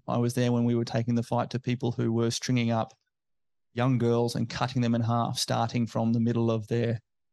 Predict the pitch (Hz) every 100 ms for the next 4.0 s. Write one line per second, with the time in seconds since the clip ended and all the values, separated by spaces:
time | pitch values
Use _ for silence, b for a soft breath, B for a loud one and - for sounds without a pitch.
0 | _ - 123 - - - - 120 113 117
1 | 120 _ 117 113 117 113 117 120 117 113
2 | 113 117 113 113 117 - 123 120 - -
3 | 127 131 120 120 - 120 117 - 110 110